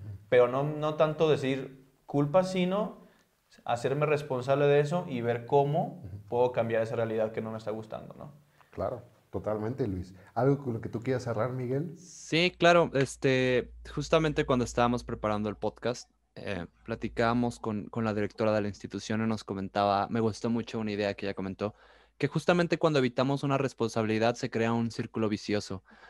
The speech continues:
Speaker 3: en el que evitas la responsabilidad y las cosas se vuelven complicadas, así que tratas de evitar tu futura responsabilidad, ¿no? Así que se vuelve complicado y trata-, o sea,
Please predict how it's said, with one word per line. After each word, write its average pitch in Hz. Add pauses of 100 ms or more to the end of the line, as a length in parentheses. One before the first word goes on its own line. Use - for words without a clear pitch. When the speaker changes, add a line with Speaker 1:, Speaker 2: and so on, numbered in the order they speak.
(120)
Speaker 3:
en 113
el 107
que 104
evitas 123
la 117
responsabilidad 107 (160)
y -
las 101
cosas 110
se 113
vuelven 101
complicadas, 104
así 98
que -
tratas 104
de 104
evitar 113 (540)
tu 113
futura 127
responsabilidad, 113
¿no? 117
Así 117
que 120
se -
vuelve 110
complicado 127
y 104
trata-, -
o 113
sea, 127